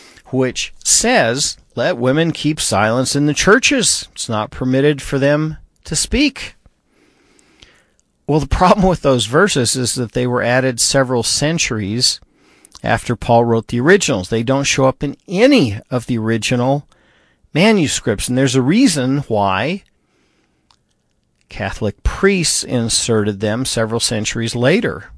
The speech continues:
when their authority was being questioned. They wanted the Bible itself to say that the priests had authority, not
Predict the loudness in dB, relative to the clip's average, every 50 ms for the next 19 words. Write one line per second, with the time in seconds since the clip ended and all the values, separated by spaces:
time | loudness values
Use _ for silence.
0 | -20 _ _ _ _ _ _ _ _ _ -10 -10 -8 -6 -6 -6 -6 -6 -4 -2
1 | -2 0 0 0 0 -2 -2 -2 -4 -4 -4 -4 -4 -4 -6 -4 -2 -2 0 0
2 | 0 -2 -4 -6 -8 -10 -10 -12 -12 -14 -18 -20 -20 -20 -20 _ _ -4 -2 0
3 | 0 0 0 0 0 -2 -4 -4 -2 2 2 2 2 0 -2 -6 -8 -6 -8 -8
4 | -4 0 2 2 4 4 2 4 6 6 6 6 6 4 0 -8 -14 -14 -18 _
5 | _ _ -16 -10 -6 -6 -4 -4 -4 -4 -6 -6 -8 -10 -12 _ _ _ _ _
6 | _ _ _ _ _ _ _ -10 -10 -10 -10 -12 -12 -10 -12 -8 -4 -2 0 2
7 | 2 0 0 -2 -2 0 0 0 0 -2 -4 -6 -6 -6 -6 -6 -8 -8 -12 -14
8 | -16 -14 -10 -8 -6 -4 -4 -4 -6